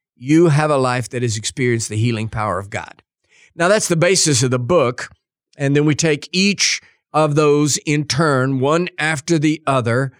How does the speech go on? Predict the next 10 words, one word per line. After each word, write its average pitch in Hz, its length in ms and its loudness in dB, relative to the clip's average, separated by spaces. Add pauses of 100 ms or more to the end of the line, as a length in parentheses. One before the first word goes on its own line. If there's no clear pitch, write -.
(140)
throughout 131 320 -2
the 147 80 0
book, 127 280 -2 (280)
and 185 280 2
we 175 120 2
deal 170 240 2
with 151 180 2
specific - 1040 -2
counseling 165 540 -2
cases 131 500 -2